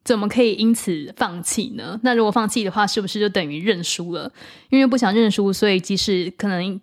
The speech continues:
慢慢的发现自己不太适合做健身的内容这件事情的时候，我自己也不想要承认。而且就是在，在第一年就是出去游牧的时候，因为做 podcast，我认识了超级多很棒很棒的朋友，比如说 Justin 贾教练，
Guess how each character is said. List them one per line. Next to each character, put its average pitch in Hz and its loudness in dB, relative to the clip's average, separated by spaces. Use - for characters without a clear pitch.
慢 247 4
慢 247 4
的 208 0
发 202 0
现 214 2
自 202 -2
己 185 0
不 170 -8
太 220 2
适 220 4
合 170 -2
做 190 2
健 190 0
身 180 -2
的 165 -2
内 190 0
容 160 -8
这 185 -2
件 180 0
事 175 0
情 147 -6
的 170 -8
时 - -4
候， 180 -2
我 190 2
自 208 0
己 202 0
也 156 -2
不 165 -2
想 - -2
要 170 -2
承 - -2
认。 185 -2
而 226 0
且 226 2
就 233 -2
是 240 0
在， 240 2
在 254 0
第 269 4
一 - 6
年 202 2
就 220 -2
是 226 4
出 220 0
去 226 2
游 196 4
牧 208 -2
的 190 0
时 185 -2
候， 196 0
因 233 4
为 247 6
做 233 4
podcast， 202 -2
我 190 0
认 208 0
识 202 2
了 185 2
超 208 0
级 180 -4
多 170 0
很 190 -8
棒 165 -2
很 156 -12
棒 180 -2
的 185 -12
朋 190 -8
友， 175 -6
比 190 -8
如 165 -4
说 175 0
Justin 180 -2
贾 165 -6
教 175 0
练， 185 -2